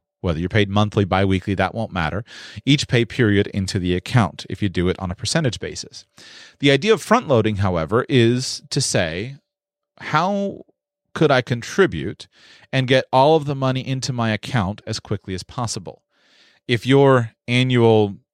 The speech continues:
income were a hundred thousand dollars, but you were the kind of person that maintained a hundred thousand dollars in your checking account, you wouldn't necessarily need to have all of the money right now.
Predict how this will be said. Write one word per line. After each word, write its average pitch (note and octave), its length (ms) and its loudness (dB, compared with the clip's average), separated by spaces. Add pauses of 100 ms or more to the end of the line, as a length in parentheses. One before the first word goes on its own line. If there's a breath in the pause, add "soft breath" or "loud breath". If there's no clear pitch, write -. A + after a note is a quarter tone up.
(280)
income A#2 460 0
were F#2+ 140 2
a F2+ 40 2
hundred A2+ 320 0
thousand G2 360 0
dollars, F#2+ 400 -2
but - 140 -6
you A#2+ 140 0
were A#2 80 4
the G#2 80 -4
kind C#3 260 -6
of - 120 -6
person G#2 380 -6
that G2+ 140 0
maintained G#2 720 -2 (380 loud breath)
a G#2 60 -2
hundred A#2+ 360 2
thousand A2 360 2
dollars G2+ 520 2
in G2+ 560 -2
your F2+ 720 0
checking D#3+ 400 -2
account, E2+ 460 -6 (360 loud breath)
you D#3+ 140 -2
wouldn't F#3+ 220 0
necessarily C3+ 580 2
need C3 400 -4
to A2+ 80 2
have F#2+ 540 -2
all A#2 200 4
of A#2 100 0
the A#2 100 -4
money G2+ 480 -4
right G#2+ 340 -2
now. G#2 340 -4